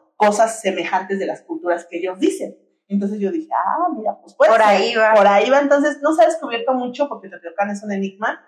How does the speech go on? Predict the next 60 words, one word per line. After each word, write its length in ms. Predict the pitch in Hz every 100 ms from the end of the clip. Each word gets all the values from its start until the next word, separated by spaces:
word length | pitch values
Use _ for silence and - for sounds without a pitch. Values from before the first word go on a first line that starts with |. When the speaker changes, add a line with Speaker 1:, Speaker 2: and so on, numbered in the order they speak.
| _ _ -
Speaker 1:
pero 200 | 190 196
Speaker 2:
Sí. 60 |
Speaker 1:
esa 80 | 190
es 80 | 208
una 120 | 214
de 60 | 214
las 140 | 196
conexiones 580 | - 175 170 185 190 190
más. 240 | 196 180 -
Y 100 | 220
la 240 | 240 269 302
otra 480 | 277 226 339 - _ _ -
es 400 | 226 247 - -
que, 440 | 262 254 269 285 226
eh, 300 | 214 208 202
nos 140 | 208
decía 240 | 214 208 233
un 100 | 240
maestro 580 | 240 226 226 220 269 - _ _ _ _ _ _
que 160 | 202 196
la 180 | 190 185
zona 300 | 220 240 254
inca, 360 | 262 247 240 -
la 60 |
que 40 | 190
está 120 | 240
allá 120 | 196
en 40 | 208
Speaker 2:
Ujú. 60 |
Speaker 1:
Perú, 340 | 220 214 359 - _ -
pareciera 400 | 196 196 226 220
ser 180 | 226 214
que 80 |
es 100 | 220
otro 220 | 220 208 208
mundo 280 | 202 202
de 80 | 214
lo 140 | 190 170
que 80 |
es 60 | 196
Mesoamérica, 640 | 202 202 190 185 185 220 226
pero 120 | 220
hay 40 |
muchas 220 | 214 208 -
cosas 240 | 202 202
muy 200 | 208 190 196
similares, 680 | 190 190 190 196 196 202 -
Speaker 2:
Ujú. 260 | 214 233
Speaker 1:
mucho. 300 | 262 269 - - _ _ _ -
Y 560 | 240 240 240 233 220
mucho 360 | 240 240 269 330
de 80 | 320
la 100 | 233
cerámica 520 | 220 214 220 214 226
que 300 | 196 180 160 -
se 120 | 202
ha 40 |
encontrado 420 | 208 247 220 214
en 120 | 214 208
Perú 340 | 190 214 -